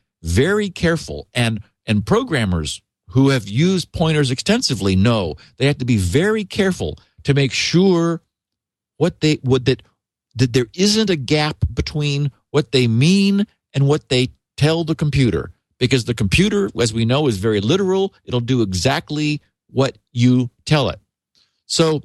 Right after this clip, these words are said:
one of the, you know, in, in, for example, in, in C or any of these pointer-based languages, you, you need to be able to get the address of an object as opposed to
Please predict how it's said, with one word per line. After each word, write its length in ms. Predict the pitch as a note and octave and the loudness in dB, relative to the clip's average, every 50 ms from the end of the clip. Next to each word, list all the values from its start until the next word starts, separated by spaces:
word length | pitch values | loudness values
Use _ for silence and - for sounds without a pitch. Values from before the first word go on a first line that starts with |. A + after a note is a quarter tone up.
| _ _ _ _ _ _ _ _ _ _ _ _ _ _ _ _ _ - | _ _ _ _ _ _ _ _ _ _ _ _ _ _ _ _ _ -2
one 200 | B2+ D3 F#3+ A3+ | 0 0 0 0
of 180 | A3+ G3 D3+ | -2 -2 0
the, 220 | D3+ E3 D3+ C#3+ B2+ - _ _ _ _ _ _ _ - | 0 0 0 0 -2 -6 _ _ _ _ _ _ _ 0
you 80 | C#3+ | 2
know, 200 | C3+ C3 B2+ B2+ | 2 2 2 0
in, 340 | - - D3 C3+ C3 C3 - - - - - | -2 0 0 0 0 0 -4 -8 -14 -4 0
in, 160 | D3 C3 A#2+ | 0 0 0
for 140 | - - - | -2 -4 -2
example, 480 | A#2 A#2 B2+ B2+ C3 A2+ A#2+ A#2 A#2 - | 0 0 2 0 0 0 0 -2 -2 -2
in, 300 | C3+ B2+ A#2+ A#2+ A#2 A#2 | -2 0 0 0 0 -2
in 200 | - B2+ A#2+ A2+ | -2 0 0 0
C 400 | A2+ - - - F#3 G#3 F3+ C#3 | 0 -2 -2 -2 0 0 2 2
or 140 | A2 G#2 A#2 | 2 2 0
any 240 | B2+ C#3 C#3+ C3+ B2 | 0 0 0 -2 -2
of 80 | B2 G#2+ | -2 0
these 180 | B2 A#2 G#2 | -2 -2 -2
pointer-based 680 | F#2+ - - D3+ D3 C#3+ C3+ C3 A2 A#2 A2+ A2+ A2 - | -4 -4 -2 -2 0 0 0 0 0 0 -2 -2 -4 -2
languages, 600 | B2 D3 G3 G3+ E3+ C#3 G#2+ F#2 F2+ F#2 G2+ G2 - _ _ _ _ _ _ _ _ _ _ _ | -2 0 0 0 0 0 0 0 -2 -2 -2 -4 -8 _ _ _ _ _ _ _ _ _ _ _
you, 380 | B2+ C3 D3+ D3+ D3 C#3+ C3 - _ _ _ _ _ _ _ _ | 2 2 4 4 2 0 -2 -4 _ _ _ _ _ _ _ _
you 120 | - A#2+ B2 | 0 0 2
need 280 | C3 D3 F3+ G3+ F#3 F3 | 2 2 2 2 0 -2
to 60 | E3 | -2
be 220 | C3 D#3+ D#3+ D#3+ | 0 2 2 2
able 260 | E3+ D3 D#3 D#3+ D#3 | 2 0 -2 -4 -4
to 540 | - - - - D#3+ D3 C#3 C3+ C3 C3 B2 - _ _ - G#2+ | -4 -8 -2 0 2 2 4 4 2 0 -2 -4 _ _ -12 -4
get 300 | G2+ D3 D#3 D#3 - _ _ | -2 -2 -2 -2 -4 _ _
the 280 | A2 G#2 C3+ C3 B2+ - - | -4 -2 0 0 0 0 -2
address 680 | A#2+ G#2+ G2 F#2 G2 G#2+ C3+ E3 A3 A3 - - - - _ - | -4 -4 -2 -2 0 0 0 0 0 -2 -4 -6 -8 -12 _ -2
of 300 | A#2+ A#2 A2 G2+ F#2+ F#2 - _ - - - _ | -2 0 0 -2 -4 -10 -14 _ -20 -20 -12 _
an 120 | - A#2 G#2+ | -2 0 2
object 680 | F#2+ E2+ E2 D2+ D#2 C#2+ F2 A2 - - - - - _ _ _ _ _ _ _ _ _ _ _ | 2 2 0 0 -2 -2 -2 -2 -4 -6 -12 -16 -16 _ _ _ _ _ _ _ _ _ _ _
as 220 | B2 A#2+ B2+ B2+ B2+ | -2 -2 0 0 -2
opposed 560 | A#2+ G#2 - D3 D3 D3 D3+ D3 - - - | -2 -2 -2 0 0 0 -2 -2 -4 -6 -2
to 340 | - D3 C3+ C3 C3 C3 | 0 2 2 4 2 0